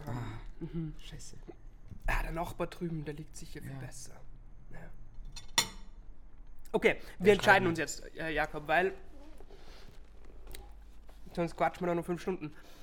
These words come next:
Speaker 2: Ja, ich hab nur drei Brote, zwei Brote.
Speaker 1: Zwei Brote und drei Fische, ist das,
Speaker 2: Mhm.
Speaker 1: glaub ich.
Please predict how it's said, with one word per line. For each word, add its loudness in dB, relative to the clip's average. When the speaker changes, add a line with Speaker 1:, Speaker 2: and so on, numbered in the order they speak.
Speaker 2:
Ja, -6
ich -2
hab -2
nur -2
drei -4
Brote, -4
zwei -2
Brote. -8
Speaker 1:
Zwei 0
Brote -2
und -4
drei -6
Fische, -8
ist -6
das, -6
Speaker 2:
Mhm. -8
Speaker 1:
glaub -4
ich. -4